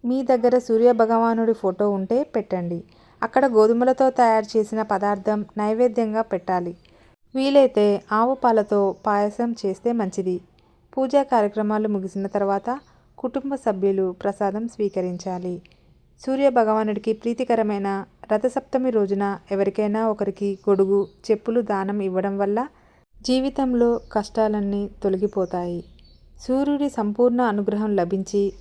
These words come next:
అదృష్టం బాగా కలిసి వస్తుందని పేర్కొంటారు. జీవితంలో ఉన్నత స్థానానికి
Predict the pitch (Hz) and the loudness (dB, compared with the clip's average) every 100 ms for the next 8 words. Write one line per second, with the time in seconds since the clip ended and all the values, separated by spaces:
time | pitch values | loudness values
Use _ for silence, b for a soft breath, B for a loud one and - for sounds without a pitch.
0 | - 208 226 247 - 262 226 214 208 220 | -10 -8 -6 -8 -4 -4 0 -2 -2 -2
1 | 214 196 - 208 196 - 196 190 220 233 | -2 -4 -2 -2 -2 -4 -4 -4 -6 -6
2 | - 196 185 185 180 175 175 - _ b | -4 -4 -4 -8 -6 -6 -8 -14 _ b
3 | b b b 208 254 269 262 233 226 226 | b b b -6 -4 -2 0 0 2 0
4 | 220 226 240 247 - 214 202 202 196 185 | 0 -2 -2 -4 -4 -4 -4 -4 -6 -4
5 | 196 196 | -4 -4